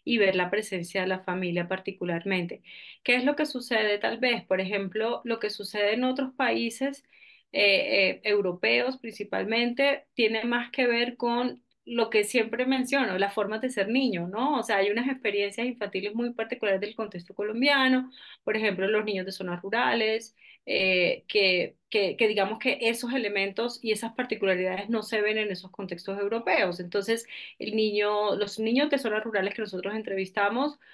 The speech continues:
digamos, eh, están conectados. Ellos mismos son los que compran sus datos, muchas veces son los que pagan para estar en Roblox y estas cosas, pero también tienen muchas otras cosas que hacer. Entonces, digamos que eso está ahí, pero no determina su cotidianidad.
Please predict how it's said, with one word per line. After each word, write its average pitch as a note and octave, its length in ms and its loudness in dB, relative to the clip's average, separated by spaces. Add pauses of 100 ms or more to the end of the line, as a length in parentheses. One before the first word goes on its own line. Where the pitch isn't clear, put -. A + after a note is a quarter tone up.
(220)
digamos, G#3+ 600 0
eh, F3+ 420 0
están A#3 340 0
conectados. C4 880 0 (360)
Ellos C4 280 4
mismos C#4+ 340 4
son A#3+ 140 0
los C4 100 0
que - 140 -2
compran G#3 340 -2
sus G#3+ 220 -2
datos, A#3 680 0
muchas G3 600 -6
veces A#3 260 -2
son G#3+ 140 -2
los A3 80 -6
que G#3 120 -4
pagan G3+ 540 2 (320)
para G3 140 2
estar G3 240 0
en F#3 120 2
Roblox G#3 520 2
y G#3 80 2
estas G#3+ 240 -6
cosas, A#3+ 440 0 (280)
pero A#3 160 4
también G#3+ 260 2
tienen B3+ 240 6
muchas D4+ 460 6
otras C#4+ 260 -2
cosas C4+ 300 -4
que - 80 -4
hacer. C4 460 0
Entonces, A3+ 480 0
digamos A#3+ 340 0
que A#3 100 -4
eso A3 160 -4
está B3+ 220 -2
ahí, C4 240 2
pero G#3 240 4
no G#3 500 2
determina B3+ 1080 0
su B3 200 -4
cotidianidad. F#3+ 760 -2